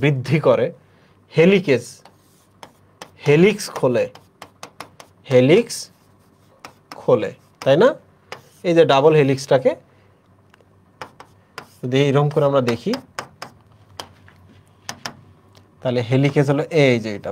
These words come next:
বুঝছো? ও যত যায় এটা ভেঙে ফেলে, খুলে ফেলে, প্যাচটা খুলে ফেলে। ডিএনএ খণ্ডকে জোড়া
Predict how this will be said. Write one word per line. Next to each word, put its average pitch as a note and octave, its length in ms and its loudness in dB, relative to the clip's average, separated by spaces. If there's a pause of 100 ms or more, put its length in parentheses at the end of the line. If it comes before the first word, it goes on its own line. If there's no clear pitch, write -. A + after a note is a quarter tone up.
বুঝছো? B2 240 -2 (160)
ও - 20 -8 (140)
যত C3+ 140 0 (140)
যায় C#3 160 4
এটা C3 140 0
ভেঙে A#2 200 -4
ফেলে, - 180 -16 (560)
খুলে D#3+ 220 -2
ফেলে, A2 140 -2 (100)
প্যাচটা C3 340 0
খুলে A2 220 -8
ফেলে। - 160 -20 (2500)
ডিএনএ A3 360 4 (120)
খণ্ডকে A3+ 440 2
জোড়া F3+ 200 4